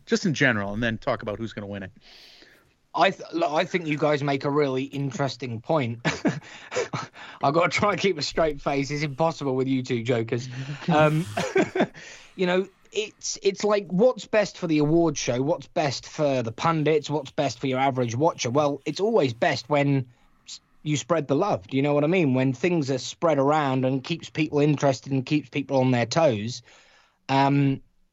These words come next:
Speaker 2: you know, we've all sat through those award ceremonies where people just,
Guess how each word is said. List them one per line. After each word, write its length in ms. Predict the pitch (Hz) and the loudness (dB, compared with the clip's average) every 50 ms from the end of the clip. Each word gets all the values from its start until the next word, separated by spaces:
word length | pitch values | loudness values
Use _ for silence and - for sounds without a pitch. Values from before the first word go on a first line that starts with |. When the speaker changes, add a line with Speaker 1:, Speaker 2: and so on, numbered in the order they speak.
| _ _ _ _ _ - | _ _ _ _ _ -2
Speaker 2:
you 80 | 160 | 0
know, 400 | 147 131 123 127 131 135 143 147 - | 0 0 0 -2 -2 -4 -6 -8 -4
we've 220 | 143 151 160 160 | 0 2 4 4
all 180 | 170 175 165 143 | 6 4 4 2
sat 300 | - - 170 160 - - | 2 2 0 0 0 0
through 160 | 165 156 147 | 0 2 2
those 180 | 139 135 135 127 | 2 2 2 2
award 340 | 135 131 143 143 139 127 | 2 2 2 2 2 2
ceremonies 560 | - - 131 135 131 131 131 131 131 131 120 120 | 0 -2 0 0 0 0 2 2 0 0 0 0
where 180 | 135 131 127 | 0 0 0
people 340 | 127 - 151 147 - 139 131 | 0 0 -2 0 0 0 0
just, 340 | 123 135 127 - - - | 2 0 0 0 -2 -6